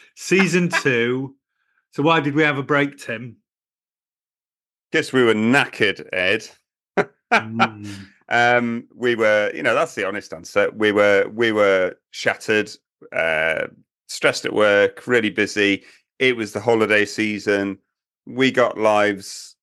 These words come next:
Speaker 1: you know, we've got work, we've got lives, we've got podcast life. It was all getting a bit complicated, and we decided, actually, let's have a, let's end it as a season, and we'll do season one, and then we'll come back February, season two, all shiny, new,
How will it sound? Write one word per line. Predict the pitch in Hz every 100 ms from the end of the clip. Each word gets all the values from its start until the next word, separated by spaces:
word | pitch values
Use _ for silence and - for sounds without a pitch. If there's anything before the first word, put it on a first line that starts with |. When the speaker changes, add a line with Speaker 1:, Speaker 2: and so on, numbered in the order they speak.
| _
Speaker 1:
you | 117
know, | 107 101
we've | 101
got | 107 -
work, | 113 110 -
we've | 104
got | 101
lives, | 104 104 98 101
we've | 95
got | -
podcast | - 107 - 101 -
life. | 101 98 98 - _ _ _ _ _ _ _ _ -
It | 117
was | 104
all | 107 107
getting | 92
a | 101
bit | -
complicated, | 110 101 104 104 98 - 101
and | 101
we | 104
decided, | 101 95 113 101 101
actually, | 104 - - 98 95 101 107
let's | 107 107 -
have | 104 104
a, | 101 101 98
let's | 107 -
end | 120 123
it | 123
as | 104
a | 101
season, | - 120 107 95 95 120 - _ _ _
and | 98
we'll | 95
do | 92
season | 92 117 104 98 90
one, | 92 95 - _ _ _ _ -
and | 95
then | 95 92
we'll |
come | 85 123 110
back | 95 90
February, | - 107 98 98 98 95 92 _ _ _ _ _ _
season | - 143 127 104 87
two, | - 101 98 98 -
all | 120 120 113 104
shiny, | - 120 107 104 95
new, | 95 101 104 101 101 92